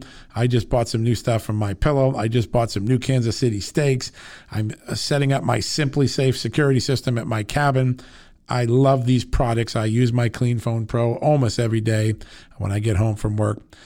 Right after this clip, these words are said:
I hope you do too. If you haven't bought these products or checked out these products and services,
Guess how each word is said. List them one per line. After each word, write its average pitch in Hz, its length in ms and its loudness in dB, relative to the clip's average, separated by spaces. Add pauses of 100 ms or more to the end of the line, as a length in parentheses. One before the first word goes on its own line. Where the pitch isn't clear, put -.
(260)
I 98 60 -2
hope 127 240 2
you 113 100 4
do 110 160 2
too. 113 240 2
If 107 80 0
you 110 80 0
haven't 127 260 2
bought 123 220 2
these 127 140 0
products 120 360 0
or - 60 -4
checked 123 300 -4
out 113 160 0
these 123 120 -4
products 113 380 -2
and 104 100 -4
services, 107 540 0